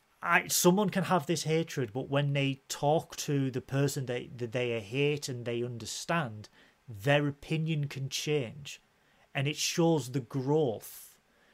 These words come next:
Even after eighty years, people can grow and develop a different opinion and change their opinion and, and say, "Well, yeah, maybe what we are going to do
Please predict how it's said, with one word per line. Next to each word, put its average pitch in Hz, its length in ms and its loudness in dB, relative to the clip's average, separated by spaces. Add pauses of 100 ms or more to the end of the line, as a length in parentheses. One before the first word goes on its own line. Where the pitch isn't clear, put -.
(480)
Even 185 280 4
after 180 240 0
eighty 170 300 0
years, 147 560 2 (420)
people 160 280 -2
can 151 180 -6
grow 139 400 2
and 120 160 -6
develop 143 380 0
a 135 60 -2
different 139 340 -8
opinion 143 420 -4
and 120 140 -8
change 143 380 -4
their 123 160 -4
opinion 113 480 -8
and, 110 240 -8
and 110 280 -10
say, 120 340 -2
"Well, 120 280 0 (840)
yeah, 143 420 6
maybe 143 400 2
what 127 300 0
we 131 120 0
are 123 140 2
going 131 280 0
to 110 100 -8
do 117 260 -2